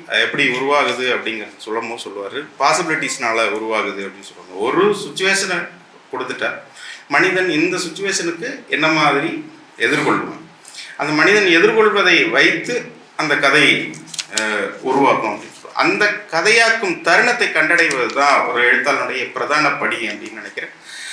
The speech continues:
ஒரு, அஹ், எல்லோரும் கடந்து போகக்கூடிய, எல்லோரும் பார்த்து கடக்கக்கூடிய, எல்லோரும் அனுபவித்து கடக்கக்கூடிய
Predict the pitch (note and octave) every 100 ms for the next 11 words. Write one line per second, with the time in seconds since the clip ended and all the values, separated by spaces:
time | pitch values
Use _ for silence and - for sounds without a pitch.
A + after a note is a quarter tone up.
0 | - - E3+ - F3+ F#3 F3 E3+ D#3 -
1 | D3 D3 D#3 F#3+ G#3+ A3 - D#3 F3 F3+
2 | E3+ E3 D#3+ C#3+ C#3+ D3+ - - C#3+ F3
3 | F#3+ G3 - - D3+ F3+ - F3+ C#3+ D3
4 | D3+ - A#2+ A#2+ C3+ C#3 - C#3+ E3+ F3+
5 | D#3+ C#3 D#3+ F3+ F3 - D3 C#3 C#3 -
6 | C3+ D3